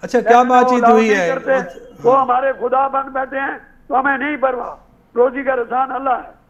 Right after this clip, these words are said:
Speaker 1: नहीं, जाहिर है एक गवर्नमेंट है, सिस्टम है, उसमें तो ये
Speaker 2: I,
Speaker 1: मसला
Speaker 2: I
Speaker 1: तो
Speaker 2: don't accept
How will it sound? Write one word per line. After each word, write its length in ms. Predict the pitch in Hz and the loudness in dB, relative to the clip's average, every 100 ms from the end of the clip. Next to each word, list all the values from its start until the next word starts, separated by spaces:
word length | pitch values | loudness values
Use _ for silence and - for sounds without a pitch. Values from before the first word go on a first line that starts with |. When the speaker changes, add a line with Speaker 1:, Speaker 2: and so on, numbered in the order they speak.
| _ _ _ _ _ _ _ _ _ - | _ _ _ _ _ _ _ _ _ -18
Speaker 1:
नहीं, 380 | 196 220 196 170 160 151 143 | -12 -12 -12 -14 -16 -12 -6
जाहिर 260 | 170 185 | -6 -6
है 140 | 185 165 | -6 -6
एक 540 | 156 151 156 151 151 | -6 -8 -10 -10 -12
गवर्नमेंट 500 | 143 147 156 151 143 | -10 -8 -10 -12 -12
है, 180 | 139 139 | -12 -12
सिस्टम 500 | - 143 - 175 143 | -12 -14 -10 -10 -8
है, 120 | 143 | -12
उसमें 320 | 151 147 165 | -14 -12 -10
तो 220 | 156 156 | -8 -10
ये 140 | 156 160 | -10 -4
Speaker 2:
I, 40 | |
Speaker 1:
मसला 360 | 226 277 294 294 | -2 0 2 0
Speaker 2:
I 60 | |
Speaker 1:
तो 20 | - | -2
Speaker 2:
don't 340 | 285 320 294 | -4 -2 -2
accept 260 | 277 277 | -2 -4